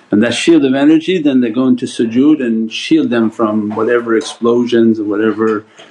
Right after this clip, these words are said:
atrocities people are trying to put onto this earth. Although they wish to extinguish the light of Allah Azza wa Jal, they never can extinguish it. So shaitan plans,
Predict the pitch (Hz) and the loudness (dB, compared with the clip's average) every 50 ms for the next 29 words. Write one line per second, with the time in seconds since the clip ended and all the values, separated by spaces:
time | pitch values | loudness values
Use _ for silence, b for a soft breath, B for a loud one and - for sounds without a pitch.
0 | B B - 117 - - - 175 143 - - 147 131 127 120 113 - - - 131 | B B -8 -8 -6 -2 0 0 0 0 0 0 2 2 0 -2 -4 -4 -6 -4
1 | - 131 123 120 113 110 - - - 131 123 123 113 - - - - - 175 156 | -2 0 0 0 0 -2 -4 -4 -4 -2 0 0 0 -2 -4 -2 -2 0 2 2
2 | 151 139 117 - 127 113 117 113 101 - - - - - _ - 135 135 120 107 | 2 0 0 -2 -2 0 0 -2 -2 -4 -6 -14 -20 -20 _ -4 -2 0 0 0
3 | - - _ b b b b b b b b b b - 117 117 120 139 139 135 | -2 -6 _ b b b b b b b b b b -4 -2 0 0 2 2 2
4 | 135 131 123 123 123 127 123 143 147 147 - - - 147 127 127 - - - - | 2 0 0 0 -2 0 0 -2 -2 -4 -4 -4 -2 -2 -2 -2 -4 -10 -4 -2
5 | 202 214 208 202 180 160 143 - - - 127 120 127 147 165 175 160 - 139 120 | 0 2 4 4 4 4 2 0 -2 -2 -2 0 2 2 2 2 2 0 -2 -4
6 | 110 120 120 117 113 113 110 - - 110 113 110 101 113 113 113 117 120 123 127 | -4 -4 -4 -4 -4 -4 -6 -6 -6 -8 -8 -8 -6 -4 -2 -2 0 0 -2 -4
7 | 127 127 117 113 123 120 120 113 107 107 107 - - 107 104 101 - - - 107 | -4 -6 -8 -6 -6 -6 -8 -6 -6 -8 -8 -4 -2 -2 -2 -2 -6 -6 -4 -2
8 | 107 104 104 98 95 - - - - - _ _ _ _ b b b b b b | -2 0 -2 -4 -4 -4 -6 -6 -6 -10 _ _ _ _ b b b b b b
9 | b b b b b _ - 113 107 107 - 120 107 - 147 147 147 139 - 156 | b b b b b _ -4 -2 -2 0 -2 -2 -2 0 0 0 0 0 2 2
10 | 165 170 180 185 185 170 - | 4 4 4 2 0 -2 -4